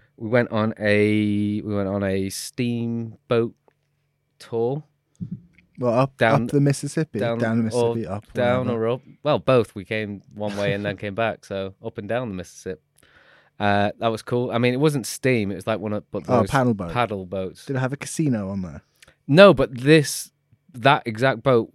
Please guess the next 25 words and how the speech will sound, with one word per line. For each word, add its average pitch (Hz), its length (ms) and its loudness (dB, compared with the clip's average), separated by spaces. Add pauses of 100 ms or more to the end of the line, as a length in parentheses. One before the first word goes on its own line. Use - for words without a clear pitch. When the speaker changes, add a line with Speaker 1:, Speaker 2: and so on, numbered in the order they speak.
(100)
Speaker 1:
used 123 320 0
to 123 80 0
be 107 440 0
a 104 60 -8
casino 120 500 -8
boat, 90 360 -8
but 98 140 -8
then 101 180 -6
they 98 380 -4 (880)
repurposed 101 680 -4
it 101 180 -2
for 98 320 -4 (160)
just 95 200 -8 (200)
tours. 92 500 -10 (440)
Would 107 120 -8
have 104 80 -4
been 92 80 -6
way 104 160 0
more 92 180 -2
fun 82 220 -6
if 85 80 -8
we 85 80 -12
could 90 140 -8
have 85 60 -10
gambled, 87 400 -6